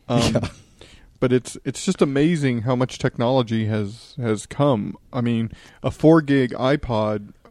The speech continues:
Speaker 1: you know, a couple years ago was easily four times the size.
Speaker 2: Well, thirty years ago, that would have been like a city block.
Speaker 1: That's true.
Speaker 2: And now it's something you could put in the little change pouch in your, uh, in your jeans.
Speaker 1: Mm-hmm.
Speaker 2: Anyway, with that, um,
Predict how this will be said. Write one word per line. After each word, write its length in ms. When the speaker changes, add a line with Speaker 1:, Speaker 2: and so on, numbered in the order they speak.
Speaker 1:
you 180
know, 80
a 60
couple 260
years 240
ago 220
was 200
easily 280
four 320
times 340
the 100
size. 640
Speaker 2:
Well, 140
thirty 320
years 240
ago, 200
that 200
would 140
have 100
been 200
like 200
a 120
city 260
block. 560
Speaker 1:
That's 240
true. 160
Speaker 2:
And 360
now 280
it's 120
something 380
you 120
could 200
put 240
in 220
the 80
little 260
change 460
pouch 400
in 120
your, 320
uh, 180
in 80
your 280
jeans. 480
Speaker 1:
Mm-hmm. 360
Speaker 2:
Anyway, 300
with 180
that, 320
um, 500